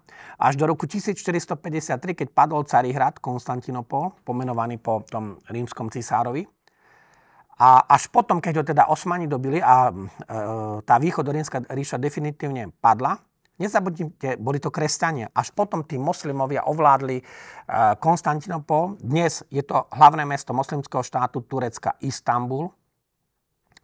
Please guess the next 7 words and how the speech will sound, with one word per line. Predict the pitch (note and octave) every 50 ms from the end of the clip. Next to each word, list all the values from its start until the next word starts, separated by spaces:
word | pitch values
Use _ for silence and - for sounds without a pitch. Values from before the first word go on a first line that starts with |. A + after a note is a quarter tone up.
| - - - - - - - -
A | A#2 A2
všetky | - A3 A3+ - - A#3
tieto, | F3+ G3+ F3+ E3 D3 E3+ D3+ C#3+ - - _ _ _ _
povedal | _ - D3 C#3 C#3+ C#3+ C#3 C3+
by | C3 C#3+
som, | C3+ - D3 B2+ A#2 G#2+ F2+ - _ _ _ _ _ _ _ _ _ _ _ _ _ _ _ _ _ _
degradácie, | - A#2+ A#2+ F3 G3 F#3+ G#3+ G3 F3+ D#3 D3 - B2+ - - - A2 E2